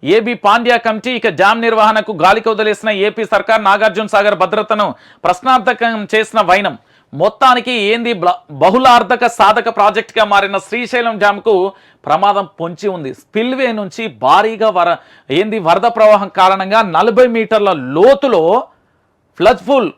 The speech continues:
గొయ్యి ఏర్పడింది. ఇది మరింతగా లోతుకు, అంటే ఆనకట్ట పునాది వైపునకు విస్తరిస్తున్నది.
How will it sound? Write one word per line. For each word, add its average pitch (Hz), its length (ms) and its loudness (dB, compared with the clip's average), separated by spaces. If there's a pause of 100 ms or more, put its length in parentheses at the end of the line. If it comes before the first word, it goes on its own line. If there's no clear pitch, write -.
గొయ్యి 202 340 -2
ఏర్పడింది. 185 640 -2
ఇది 185 160 -4
మరింతగా 220 600 0
లోతుకు, 190 720 0 (340)
అంటే 220 240 2
ఆనకట్ట 226 560 0
పునాది 214 440 0
వైపునకు 190 480 -2
విస్తరిస్తున్నది. 185 680 -4